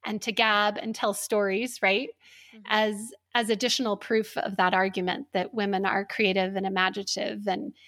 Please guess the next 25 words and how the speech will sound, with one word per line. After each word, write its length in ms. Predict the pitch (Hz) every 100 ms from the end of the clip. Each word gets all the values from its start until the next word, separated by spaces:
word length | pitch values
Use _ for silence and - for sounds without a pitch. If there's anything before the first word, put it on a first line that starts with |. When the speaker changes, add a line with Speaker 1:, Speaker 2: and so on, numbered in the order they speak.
| - -
Speaker 1:
and 160 | 202
that 100 | 185
it's 140 | 190 -
part 300 | - 202 196
of 100 | 190
their 160 | 180
creative 420 | 175 185 180 185 - - 427
faculty. 720 | - 180 180 170 - 208 233 _ _ - _ _
So 520 | - - 220 208 196
she's 260 | 214 311 294
saying, 260 | 349 339 -
"Own 200 | 233 294
it," 260 | - - -
which 180 | 269 254
I 80 | 285
think 220 | 233 277
is 160 | 330 233 208
really, 480 | 220 220 226 285 226 254 - _
Speaker 2:
<laughs> 200 | _ -
Speaker 1:
really 380 | 214 262 262 247
cool 380 | - 220 196
and 240 | 196 233 220
really 240 | 208 202
powerful. 640 | 202 196 190 190 - - 220 - - - -
But 340 | 220 285 262